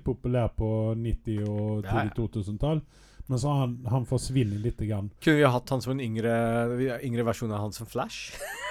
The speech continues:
Speaker 1: <laughs> Nja.
Speaker 2: Han, han er en, han er litt sånn der, eh, han er en, hva skal jeg si, en, eh, du vet hvem han er gift med?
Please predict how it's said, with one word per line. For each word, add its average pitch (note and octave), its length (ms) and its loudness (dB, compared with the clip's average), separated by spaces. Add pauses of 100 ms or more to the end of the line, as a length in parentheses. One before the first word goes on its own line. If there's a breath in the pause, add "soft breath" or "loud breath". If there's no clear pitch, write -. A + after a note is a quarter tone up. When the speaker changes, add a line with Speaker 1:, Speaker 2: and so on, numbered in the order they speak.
(180)
Speaker 1:
<laughs> - 300 4 (1300 loud breath)
Nja. E3 520 2 (580 loud breath)
Speaker 2:
Han, G3 160 10
han G#3 280 6
er C#3 320 8
en, A3+ 220 2
han F3 160 4
er E3+ 140 10
litt G3 100 0
sånn G3 120 4
der, F#3 100 8
eh, F3+ 340 4 (420)
han D3 140 0
er B2+ 140 4
en, C3+ 60 2
hva C3+ 100 2
skal C#3+ 140 0
jeg - 60 -8
si, B2 180 0
en, B2+ 160 -2
eh, C3 280 0
du C3 140 2
vet E3 100 8
hvem B3+ 140 4
han D#3+ 100 8
er D#3 80 8
gift A#2 400 -4
med? C4+ 180 2